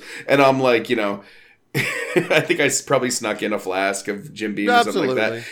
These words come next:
Speaker 1: Taking a, taking a deep pull off that, I'm like, "Hey, man, if you need me to drive, like, part, <laughs> part of the way back to Alabama,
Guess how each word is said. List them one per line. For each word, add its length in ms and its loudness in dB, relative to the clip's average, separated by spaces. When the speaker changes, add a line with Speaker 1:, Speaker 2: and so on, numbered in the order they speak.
Speaker 1:
Taking 280 6
a, 120 6
taking 260 6
a 60 2
deep 280 -2
pull 200 6
off 140 2
that, 120 6
I'm 100 -2
like, 180 -2
"Hey, 100 6
man, 120 8
if 120 4
you 80 -6
need 160 0
me 120 4
to 60 0
drive, 380 4
like, 160 -2
part, 220 4
<laughs> 100 -2
part 220 8
of 40 2
the 80 6
way 160 8
back 220 8
to 60 6
Alabama, 540 6